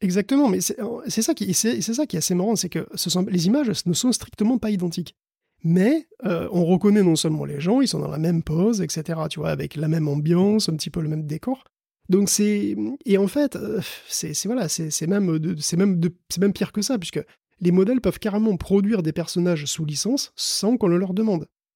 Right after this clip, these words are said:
Genre, tu écris « Video Game Plumber » et Midjourney te split pour Mario. Et puis, c'est pas étonnant,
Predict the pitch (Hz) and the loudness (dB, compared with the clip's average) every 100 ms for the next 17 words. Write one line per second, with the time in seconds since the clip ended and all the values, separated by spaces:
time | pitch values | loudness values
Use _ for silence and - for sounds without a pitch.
0 | _ _ 180 180 175 180 - 196 180 160 | _ _ -2 -2 0 -2 0 0 0 -2
1 | 165 175 160 165 156 147 147 196 269 - | 2 4 4 2 0 -2 -2 -2 -4 -8
2 | _ _ _ 180 170 143 139 151 247 202 | _ _ _ -2 0 -2 -2 -2 -2 -4
3 | - 160 143 131 - - 208 226 208 185 | -6 -6 -4 -6 -8 -4 0 0 0 0
4 | 180 _ _ _ _ _ _ 185 233 226 | -2 _ _ _ _ _ _ -4 -2 -2
5 | 202 190 240 285 170 | 0 0 2 2 -2